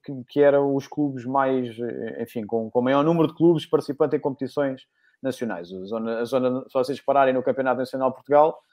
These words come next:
são não sei quantas séries, só na Zona Norte, e, portanto,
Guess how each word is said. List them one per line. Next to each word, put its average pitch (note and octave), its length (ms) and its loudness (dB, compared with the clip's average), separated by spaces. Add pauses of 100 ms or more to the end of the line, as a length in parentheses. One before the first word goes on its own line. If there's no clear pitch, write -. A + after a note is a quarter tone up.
(100)
são D3 160 0
não C#3+ 80 2
sei D3+ 140 2
quantas D3 340 2
séries, D#3+ 500 4 (140)
só - 180 0
na A#2+ 120 -2
Zona C3 200 -2
Norte, C#3 300 0 (180)
e, - 60 -18
portanto, - 420 -10